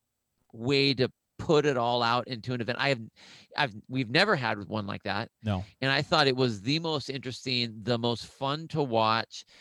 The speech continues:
Speaker 1: and the most, uh, the way it affected the athletes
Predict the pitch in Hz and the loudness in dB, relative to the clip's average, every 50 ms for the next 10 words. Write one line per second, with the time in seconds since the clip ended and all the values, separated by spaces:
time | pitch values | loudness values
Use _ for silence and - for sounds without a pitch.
0 | - - - _ _ 131 127 123 117 117 117 113 113 113 110 107 107 107 - - | -20 -20 -20 _ _ 0 2 4 4 4 2 2 2 0 -2 -4 -8 -12 -12 -4
1 | 120 127 131 127 123 120 117 104 - - - _ 117 110 104 104 104 101 98 98 | -2 0 2 4 4 4 2 0 -4 -10 -12 _ -2 0 0 2 2 0 -2 -4
2 | 95 92 92 92 _ _ _ _ _ _ _ _ _ _ - - _ _ _ _ | -6 -8 -12 -18 _ _ _ _ _ _ _ _ _ _ -20 -20 _ _ _ _
3 | _ _ _ _ _ _ _ _ _ _ _ _ _ _ _ _ _ - 151 143 | _ _ _ _ _ _ _ _ _ _ _ _ _ _ _ _ _ -4 -2 0
4 | 135 156 175 185 175 151 - - - 160 - - 139 120 131 - 120 123 131 - | 4 4 6 6 4 4 2 2 0 0 2 0 0 0 0 2 2 2 2 0
5 | - 139 131 110 - - | 0 -2 -4 -4 -6 -12